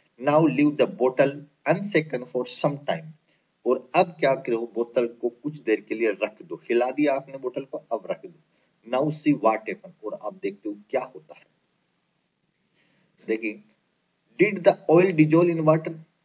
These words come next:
नहीं, कभी डिजोल्व नहीं होता है ऑयल। Oil does not dissolve in water। Where is the oil seen in the water? ऑयल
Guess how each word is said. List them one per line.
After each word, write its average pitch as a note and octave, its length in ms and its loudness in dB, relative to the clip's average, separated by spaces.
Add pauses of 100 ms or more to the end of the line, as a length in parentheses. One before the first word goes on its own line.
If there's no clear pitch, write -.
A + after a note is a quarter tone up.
(140)
नहीं, A#2+ 300 -10
कभी A#2 360 -4
डिजोल्व A#2+ 340 -6
नहीं G#2 180 -12
होता G2 220 -8
है E2 60 -8
ऑयल। D#2 160 -16 (520)
Oil D#3 280 6
does C3+ 260 0
not D3+ 180 2
dissolve A2 340 -2
in F#2+ 80 -10
water। E2 300 -8 (920)
Where G3+ 240 2
is E3+ 220 2
the D#3 160 4 (160)
oil C#3+ 220 2
seen C#3 420 -4
in A2+ 100 -16
the G#2 160 -2
water? F2 260 -8 (760)
ऑयल E3+ 420 2